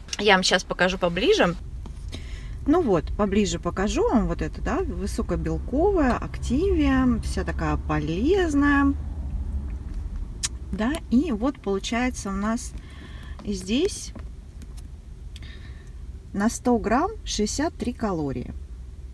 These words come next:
На сто грамм. Здесь двести пятьдесят. По составу вроде все хорошо,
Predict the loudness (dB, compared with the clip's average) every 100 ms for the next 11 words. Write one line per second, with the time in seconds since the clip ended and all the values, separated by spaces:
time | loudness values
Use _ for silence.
0 | -12 -12 -12 -12 -12 -12 -10 -4 -2 -2
1 | -2 0 0 0 -4 -10 -6 0 2 2
2 | 0 0 -4 -4 -4 -6 -6 -8 -10 -14
3 | -12 -10 -6 -4 -2 -4 -2 0 2 2
4 | 0 -2 -2 -6 -6 -6 -6 -4 -4 -4
5 | -4